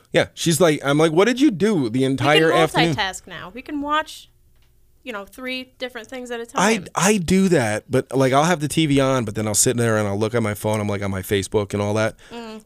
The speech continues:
Speaker 1: Realize that I have no idea what's going on on television.
Speaker 2: Oh, yeah. Yep.
Speaker 1: Like, none. I'm like, "Why do I have this shit on?" Like, I don't need, like,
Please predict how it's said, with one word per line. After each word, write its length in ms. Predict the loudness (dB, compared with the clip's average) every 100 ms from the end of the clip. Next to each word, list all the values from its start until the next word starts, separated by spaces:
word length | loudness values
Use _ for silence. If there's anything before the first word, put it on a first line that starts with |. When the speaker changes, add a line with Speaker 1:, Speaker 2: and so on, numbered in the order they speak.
| 2
Speaker 1:
Realize 460 | 4 6 4 2
that 180 | 0 0 2
I 80 | 4
have 140 | 4
no 220 | 4 4 4
idea 320 | 4 2 2
what's 160 | 0
going 240 | -2 0 0
on 140 | -2
on 80 | -4
television. 280 | -4 -4 -6
Speaker 2:
Oh, 20 | -8
yeah. 260 | -8 -12 _ _ _
Yep. 240 | -16 -16 _ _ -2
Speaker 1:
Like, 140 | 2
none. 180 | 4 2
I'm 40 |
like, 140 | 0 2
"Why 260 | 2 4
do 120 | 2
I 60 | 2
have 120 | 0
this 120 | -2
shit 180 | -2 0
on?" 160 | 0 -4 _ -6
Like, 160 | -2 2
I 80 | 2
don't 140 | 2
need, 180 | 0 -6
like, 200 | -8 -8